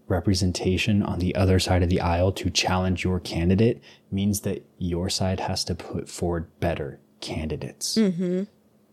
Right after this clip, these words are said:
Speaker 1: So it's good for everybody
Speaker 2: It's good for
Speaker 1: if you
Speaker 2: everybody.
Speaker 1: have a really good challenger. <laughs>
Speaker 2: Yes, it raises the bar for everyone.
Speaker 1: That's right.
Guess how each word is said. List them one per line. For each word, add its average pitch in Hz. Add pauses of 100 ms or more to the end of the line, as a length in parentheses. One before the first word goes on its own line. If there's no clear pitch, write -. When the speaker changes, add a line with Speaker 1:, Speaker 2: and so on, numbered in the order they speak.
(640)
Speaker 1:
So - (140)
it's -
good 90
for 87
everybody 185
Speaker 2:
It's 151
good 208
for - (100)
Speaker 1:
if -
you - (180)
Speaker 2:
everybody. 80
Speaker 1:
have 85
a 87
really 85
good 82
challenger. 92 (100)
<laughs> -
Speaker 2:
Yes, -
it -
raises 247
the 269
bar 214
for 208
everyone. 170 (880)
Speaker 1:
That's 101
right. 123